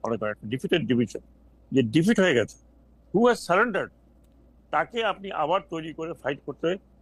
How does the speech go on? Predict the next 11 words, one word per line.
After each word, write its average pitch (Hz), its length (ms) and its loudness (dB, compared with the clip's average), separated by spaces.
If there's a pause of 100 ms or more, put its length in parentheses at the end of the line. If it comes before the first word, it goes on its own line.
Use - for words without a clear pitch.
(100)
সময় 123 320 2
লাগে। 92 180 -2 (680)
আমি 151 300 0
আবার 139 160 -2 (120)
থিওরিটিক্যাল 170 500 2 (320)
কথা 135 180 -2
বলছি 131 260 -4
না, 214 140 -8 (320)
আমি 190 180 0
আপনাকে 202 220 -2
প্র্যাকটিক্যাল 196 600 -2